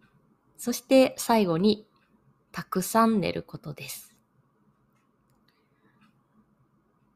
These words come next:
これらを昨日したので、今日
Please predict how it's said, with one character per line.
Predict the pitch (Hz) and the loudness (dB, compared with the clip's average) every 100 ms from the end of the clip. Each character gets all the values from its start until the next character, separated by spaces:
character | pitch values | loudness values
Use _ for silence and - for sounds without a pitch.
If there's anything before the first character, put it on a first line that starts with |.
| _ _ _ - | _ _ _ -6
こ | 214 | 2
れ | 285 | 4
ら | 277 196 | 4 4
を | 160 - | 0 0
昨 | 185 170 | -2 0
日 | 170 160 - | 0 -2 -8
し | - | 0
た | 190 | 2
の | 160 151 | 2 0
で、 | 156 - _ _ _ _ _ _ _ _ _ _ - | -2 -4 _ _ _ _ _ _ _ _ _ _ -2
今 | |
日 | 208 | -2